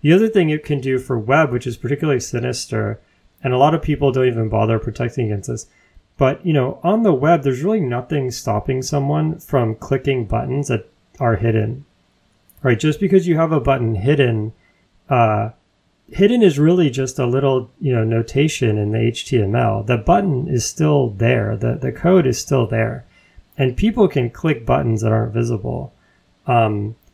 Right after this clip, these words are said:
and so this Gremlins thing has an option where you can turn on, which gets really aggressive, and it will try to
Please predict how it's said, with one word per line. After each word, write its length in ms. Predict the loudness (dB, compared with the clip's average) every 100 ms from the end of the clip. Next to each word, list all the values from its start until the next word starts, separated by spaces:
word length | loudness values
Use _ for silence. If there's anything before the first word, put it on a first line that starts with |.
| _ _ _ _ -4
and 180 | -4 0
so 260 | 2 2
this 180 | 2 -2
Gremlins 480 | 0 2 2 0 -2
thing 160 | -2
has 220 | 0 0 0
an 80 |
option 480 | 0 -2 -2 -6 -4
where 100 | -4
you 140 | -4 -4
can 160 | -6
turn 220 | -2 0
on, 240 | 2 2 0
which 200 | -4 -6
gets 240 | -8 -6
really 340 | 0 4 4 4
aggressive, 580 | 2 0 0 -2 -2
and 80 | -2
it 100 | -2
will 160 | -2 -4
try 360 | -2 0 2
to 300 | 2 0 -2